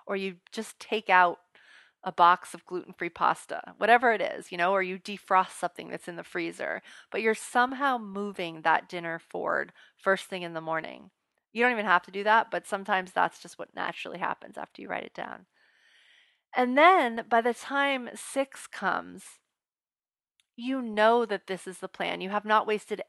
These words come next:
any time thinking about what's for dinner throughout the day. When a child swoops in and is like,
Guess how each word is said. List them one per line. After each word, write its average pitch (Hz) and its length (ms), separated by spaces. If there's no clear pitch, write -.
any 226 280
time 196 360
thinking 175 300
about 190 240
what's 175 200
for 180 120
dinner 170 300
throughout 170 400
the - 60
day. - 420
When 214 400
a 214 120
child 233 520
swoops - 420
in 196 160
and 180 160
is 180 160
like, - 360